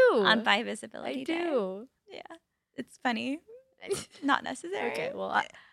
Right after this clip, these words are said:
Speaker 2: that's me trying.
Speaker 1: I
Speaker 2: And I
Speaker 1: know. <laughs>
Speaker 2: always, I always, even when we talk, I think sometimes you get caught up in the moment and you say,
Speaker 1: Mm-hmm.
Speaker 2: like,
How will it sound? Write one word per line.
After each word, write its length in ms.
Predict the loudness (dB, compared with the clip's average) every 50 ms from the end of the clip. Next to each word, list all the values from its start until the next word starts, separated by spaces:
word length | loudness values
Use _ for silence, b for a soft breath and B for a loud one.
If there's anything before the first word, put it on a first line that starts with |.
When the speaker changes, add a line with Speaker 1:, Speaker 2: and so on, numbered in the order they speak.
| b b b _ _ -2
Speaker 2:
that's 320 | 4 6 8 8 8 6
me 200 | 4 4 4 4
trying. 500 | 2 0 -4 -2 0 0 0 0 2 6
Speaker 1:
I 120 | 6 6 6
Speaker 2:
And 140 | 6 4
I 360 | 4 6 8 8 6 6 4 4
Speaker 1:
know. 60 | 4
<laughs> 20 |
Speaker 2:
always, 420 | 4 6 6 6 4 4 2 0 -2
I 220 | -4 -4 -2 0
always, 400 | 0 0 0 0 0 -2 -4 -6
even 340 | -6 -6 -4 -2 -2 0 0
when 160 | 0 0 -2
we 160 | -2 -2 -4
talk, 480 | -6 -8 -4 0 0 2 2 0 -2 -6
I 120 | -12 -12 -12
think 200 | -10 -10 -12 -10
sometimes 440 | -10 -10 -10 -10 -10 -10 -10 -8 -8
you 80 | -8
get 160 | -8 -8 -8 -8
caught 240 | -8 -8 -8 -6
up 180 | -8 -8 -10 -10
in 60 | -12
the 80 | -12 -12
moment 420 | -12 -10 -8 -6 -6 -6 -6 -6 -10
and 200 | -10 -10 -10 -10
you 80 | -10 -8
say, 220 | -8 -6 -4 -4 -4
Speaker 1:
Mm-hmm. 80 | -6 -6
Speaker 2:
like, 260 | -8 -10 -14 _ _